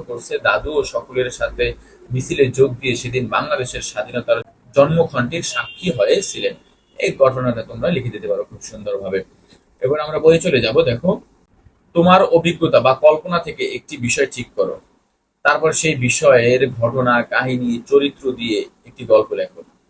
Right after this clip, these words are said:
তাই না? চলো আমরা এই প্রশ্নটির উত্তর দিয়ে আসি, কিভাবে হতে পারে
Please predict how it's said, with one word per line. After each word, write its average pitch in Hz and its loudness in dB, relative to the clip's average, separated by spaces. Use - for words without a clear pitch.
তাই 156 4
না? - -2
চলো 180 6
আমরা 170 0
এই 190 2
প্রশ্নটির 151 -6
উত্তর 117 -4
দিয়ে 104 2
আসি, - -10
কিভাবে 123 2
হতে 123 -2
পারে 156 2